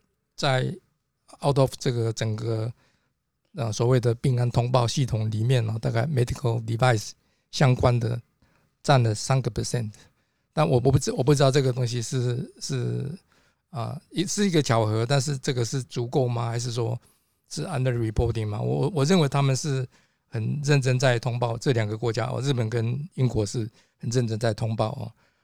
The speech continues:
那我们台湾是，台湾的这个T F D A哦，台湾F D A哦，大概是应该今年五月才正式哦，这个，呃，这有，有，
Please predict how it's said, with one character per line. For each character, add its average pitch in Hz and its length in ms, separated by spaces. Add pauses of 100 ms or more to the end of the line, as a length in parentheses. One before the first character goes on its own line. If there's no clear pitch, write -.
(180)
那 131 160
我 120 140
们 117 100
台 135 160
湾 143 180
是， 135 400 (1120)
台 127 140
湾 139 100
的 123 140
这 127 120
个 113 460 (220)
T 131 360 (220)
F 127 260
D 120 220
A 107 140
哦， 107 100
台 113 240
湾 117 260 (260)
F 113 200
D 110 220
A 104 100
哦， 101 180
大 113 120
概 107 160
是 110 340 (800)
应 131 160
该 117 420 (100)
今 156 280
年 117 260
五 117 240
月 135 220
才 107 180
正 117 260
式 113 360
哦， 98 180 (220)
这 120 100
个， 107 140 (460)
呃， 110 260 (120)
这 196 180
有， 113 240
有， 104 460